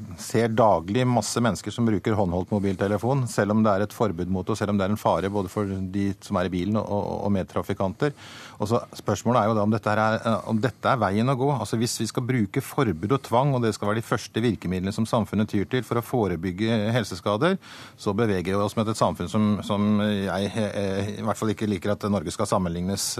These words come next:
med. Eh, og, eh, jeg synes at, eh, altså, når jeg hø-, hører, eh, Hansen sier at dette ikke vil koste noe mer, eh, når det gjelder kontroll. Eh, jeg, jeg, jeg tar sterk avstand fra det, for at vi er jo også et lov og orden-parti i F R P,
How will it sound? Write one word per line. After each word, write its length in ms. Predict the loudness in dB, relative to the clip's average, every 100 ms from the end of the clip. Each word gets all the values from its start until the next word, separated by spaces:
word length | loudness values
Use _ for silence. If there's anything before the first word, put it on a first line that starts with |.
| 0
med. 260 | 2 2 0 -8 -20 -20 -18 -4
Eh, 400 | 0 2 2 0 -2
og, 220 | -2 0
eh, 340 | 0 0 -2 -2
jeg 160 | -2 -2
synes 240 | -2 -2
at, 100 | 0
eh, 180 | 2 2 -2 -14 -20 -20 -20 -8 -6 -6 -12 -16 -18 -8
altså, 240 | -4 0 4
når 140 | 4
jeg 80 | 4
hø-, 220 | 4 2
hører, 320 | 2 4 2 2
eh, 580 | 2 2 2 2 0 0
Hansen 320 | -2 0 -2
sier 320 | 0 -2 0
at 160 | 0 0
dette 240 | -2 -2
ikke 240 | -2 -2 -2
vil 220 | -2 -4
koste 380 | -4 -6 -4 -2
noe 100 | 2
mer, 280 | 2 2 2 0
eh, 100 | 0
når 380 | 0 2 2 4
det 80 |
gjelder 180 | 2 2
kontroll. 400 | 0 2 2 2 2
Eh, 220 | 2 4
jeg, 220 | 4 2 0
jeg, 140 | -2
jeg 140 | -2 0
tar 140 | -2 0
sterk 300 | 0 2 0
avstand 320 | 0 -2 -2
fra 140 | 0 2
det, 160 | 2
for 160 | 2 0
at 160 | 0 -2
vi 140 | 2 2
er 80 | 2
jo 140 | 0
også 100 | -2 0
et 20 |
lov 160 | 2
og 140 | 2 0
orden-parti 340 | 0 -2 0
i 80 | 0
F 140 | 0 0
R 60 |
P, 160 | 0 0